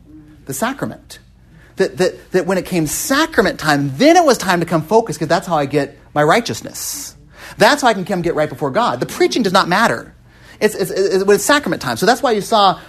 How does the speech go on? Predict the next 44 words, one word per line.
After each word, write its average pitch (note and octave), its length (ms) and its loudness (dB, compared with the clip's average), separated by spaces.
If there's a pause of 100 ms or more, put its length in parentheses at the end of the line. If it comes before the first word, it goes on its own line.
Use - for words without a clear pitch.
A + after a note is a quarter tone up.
oftentimes F#3+ 520 -2
the, E3 60 0
the - 240 -6
preacher D#4+ 380 0
would G3 100 4
just F#3 140 -4
be F#3 80 -4
sitting, G#3 460 0
or D#3+ 80 6
the, D3+ 100 2
the, D#3 300 0
you E3 40 0
know, C#3+ 120 2
the, C#3+ 100 -2
the, C#3+ 180 -4
the C#3+ 120 -6
priest C#4 240 -6
would E3+ 60 -10
be E3+ 60 -6
sitting F#3 460 -6 (180)
off A3 220 0
to F3+ 60 -16
the G3 60 -4
side B3 260 -2
of C#4 60 -2
the C4 40 -4
stage, F#3 500 2 (140)
kind A3 260 2
of D#3+ 60 -8
giving A3+ 240 4
his G3+ 180 0
lecture, G3 520 2
but F#3 160 -6
sitting G3+ 300 -6
down. G#3+ 280 -2
The F3 80 -6
people B3 200 -2
would F#3 100 2
mill G3 160 0
around F#3+ 240 0
until E3+ 180 -2
it's E3 120 -2
sacrament D#3+ 400 -2
time. A2+ 300 -12